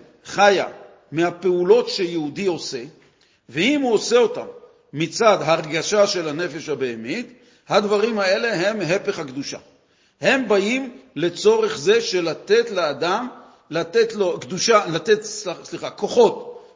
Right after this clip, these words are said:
וחיות לצד שכנגד, הוא עושה אותם מצד הצד שכנגד, מכיוון שככה נוצרה העניין הזה של, אה, טומאה.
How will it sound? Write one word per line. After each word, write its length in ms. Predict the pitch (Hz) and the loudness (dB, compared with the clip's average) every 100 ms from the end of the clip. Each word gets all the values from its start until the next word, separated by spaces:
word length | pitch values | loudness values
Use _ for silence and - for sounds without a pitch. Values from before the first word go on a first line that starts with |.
| - | -4
וחיות 580 | 202 202 208 226 175 - - - _ | 0 2 4 2 -2 -6 -20 -20 _
לצד 480 | 147 170 - 220 208 | -6 -6 0 2 2
שכנגד, 640 | 180 - 139 135 135 202 - - - - - | 0 -6 -6 -4 0 0 0 -14 -20 -18 2
הוא 160 | 196 | 6
עושה 360 | 196 - 254 277 | 6 6 6 6
אותם 280 | - 196 165 | 4 -4 -6
מצד 360 | - 185 175 | -8 -6 -6
הצד 280 | 147 180 156 | -8 -10 -10
שכנגד, 580 | 156 139 131 123 135 226 - - - | -12 -14 -12 -8 -4 -6 -6 -20 -12
מכיוון 600 | 165 202 214 196 277 302 | -8 0 2 4 2 0
שככה 600 | - 202 - 254 262 247 | -4 -4 -2 0 0 -2
נוצרה 640 | 226 196 - - 208 262 277 - - - | -6 -8 -10 -2 4 4 4 -4 -16 -10
העניין 520 | 175 196 208 208 233 233 | -2 0 -2 -4 -6 -6
הזה 240 | 165 220 | -2 -2
של, 360 | 214 185 196 180 - _ _ _ 170 | -2 -2 -2 -4 -20 _ _ _ -8
אה, 220 | 160 147 | -4 -4
טומאה. 280 | - 208 147 | 0 0 0